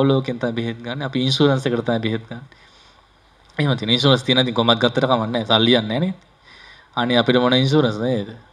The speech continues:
ගිහිල්ලා පොලිම ඉඳලා ඔය දතක් ගලව ගන්න ඕන. ඒත් එහෙම තමයි කරන්නේ නේ. ගිහිල්ලා ගලවගෙන එනවා. මෙතන කියන්නේ උපන් ආබාධ දුරු කර ගැනීමටයි බෙහෙත් ගිලන්පස වළඳන්නේ. ඒ පළතුරු විෂ වළඳද්දි,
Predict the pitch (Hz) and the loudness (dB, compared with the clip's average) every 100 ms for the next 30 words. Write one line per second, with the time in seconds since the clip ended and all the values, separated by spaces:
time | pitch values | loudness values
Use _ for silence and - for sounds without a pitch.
0 | _ 113 127 127 117 117 120 120 156 233 | _ 0 0 2 2 2 0 0 0 -2
1 | - _ _ _ _ _ _ - 123 117 | -14 _ _ _ _ _ _ -6 -2 4
2 | 127 123 127 123 123 123 156 151 147 135 | 4 4 4 4 2 0 2 2 0 -2
3 | 135 135 151 156 151 135 110 117 151 - | 0 0 0 0 0 -4 -8 -10 -12 -10
4 | 123 117 143 131 120 120 151 - - _ | -6 -4 -2 0 0 -2 -4 -6 -14 _
5 | _ _ _ _ - - - 165 233 226 | _ _ _ _ -20 -20 0 4 6 6
6 | 156 139 139 139 139 208 220 202 180 165 | 4 2 4 0 4 4 6 6 6 6
7 | 156 151 165 220 190 156 139 123 120 120 | 6 4 0 2 0 0 0 -4 -8 -6
8 | 143 143 143 151 - _ _ _ 120 135 | -2 -2 -4 -8 -20 _ _ _ 0 2
9 | 170 - - _ _ _ _ _ _ _ | 2 0 -20 _ _ _ _ _ _ _
10 | 123 135 151 160 165 196 233 _ _ _ | 4 6 4 2 0 0 -8 _ _ _
11 | _ _ _ 127 110 104 110 113 117 123 | _ _ _ -4 -4 -6 -6 -4 2 4
12 | 123 123 123 113 113 110 113 120 165 | 4 2 0 2 2 4 2 2 2